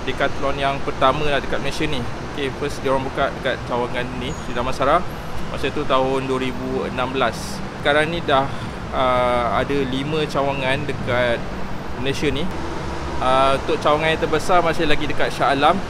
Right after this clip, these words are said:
Okey, uh, hari tu saya dah ada buat, uh, sikit review barangan camping dekat Decathlon Shah Alam. Okey, boleh tengok dekat link atas ni. Okey, yang latest,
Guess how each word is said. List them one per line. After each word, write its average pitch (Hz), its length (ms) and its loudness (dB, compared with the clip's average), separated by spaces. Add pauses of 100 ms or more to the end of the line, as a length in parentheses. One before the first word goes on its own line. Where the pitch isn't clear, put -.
(140)
Okey, 139 160 2
uh, 127 160 4
hari 143 160 2
tu 160 160 -2
saya 151 160 0
dah 139 80 2
ada 135 240 0
buat, 135 320 2
uh, 123 400 4
sikit 135 320 0
review 127 240 -2
barangan 135 320 2
camping 131 320 0
dekat 123 240 0
Decathlon 127 320 0
Shah 113 160 0
Alam. 147 160 4 (160)
Okey, 135 80 0
boleh 123 240 -2
tengok 123 240 -2
dekat - 400 0
link 120 160 -4
atas 117 240 -4
ni. 165 160 -2 (720)
Okey, 139 240 -2
yang 139 160 2
latest, 175 880 0